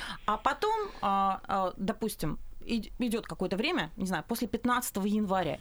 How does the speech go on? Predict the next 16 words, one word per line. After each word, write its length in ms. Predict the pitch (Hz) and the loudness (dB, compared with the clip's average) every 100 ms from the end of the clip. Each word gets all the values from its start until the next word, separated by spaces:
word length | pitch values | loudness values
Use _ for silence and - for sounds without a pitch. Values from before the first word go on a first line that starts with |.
| - | 0
и 100 | 220 | 2
никому 640 | 240 240 214 285 415 359 | 2 2 2 2 -2 -4
становится 640 | - 175 180 240 262 240 | 0 2 2 0 -2 0
ничего 420 | 214 170 - 175 | 0 0 0 0
не 140 | 208 196 | 2 2
нужно, 380 | 180 156 - 143 | 2 0 -4 -6
потому 260 | - 185 | -2 -2
что 160 | 185 196 | -2 -4
кто 160 | - | -4
хотел 480 | 208 202 - 170 - - - | 0 0 0 0 -2 -4 -2
выехать, 420 | 190 170 165 - | 0 0 0 -2
кто 160 | - | 0
имел 220 | 180 170 160 | 0 0 0
деньги, 280 | 160 160 | 0 0
уже 200 | 170 196 | 0 2
выехал, 500 | 269 539 523 - 453 | 2 2 0 -2 -2